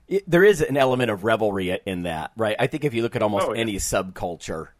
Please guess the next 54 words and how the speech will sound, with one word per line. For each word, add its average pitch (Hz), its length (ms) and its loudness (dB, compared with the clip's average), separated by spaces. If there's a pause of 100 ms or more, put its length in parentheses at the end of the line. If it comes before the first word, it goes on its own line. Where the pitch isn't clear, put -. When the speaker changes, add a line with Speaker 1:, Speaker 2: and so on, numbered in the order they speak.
(160)
Speaker 1:
you 104 140 -6
know, 90 160 -6
you 101 220 -8
see, 95 340 -8
like, 147 220 -2
I 160 80 0
think 208 160 2
about - 160 2
something 123 260 -2
like 110 200 -2
everybody's 131 340 0
familiar 101 220 -4
with 90 80 -8
Comic 101 380 -4
Con 90 340 -4
now. 76 440 -8
You 107 140 -2
know, 90 160 -2
some 147 240 2
of 117 40 -2
the 107 60 -4
things 117 300 -2
that - 100 -12
you 101 140 -6
see 127 260 -4
there, 98 460 -2
Speaker 2:
Yeah. 87 160 -10 (260)
Speaker 1:
people 127 260 -2
are 110 80 2
just, 107 300 -4
"Oh, - 160 4
I'm 117 180 4
among 120 380 4
my 101 380 0
kin," 92 380 0 (140)
<laughs> - 280 -6
kind - 380 -6
of 170 80 4
Speaker 2:
Yeah. - 100 -4 (140)
Speaker 1:
thing. 110 240 -6 (800)
You 95 140 -4
know, 76 340 -8 (320)
um, 65 360 -16 (800)
well, 151 240 4
I, 151 80 4
you 170 120 0
know, 143 80 0
the 139 100 4
social 139 340 4
context 127 680 0
is, 98 240 -6
is - 100 -10
sort 113 200 0
of 82 180 -6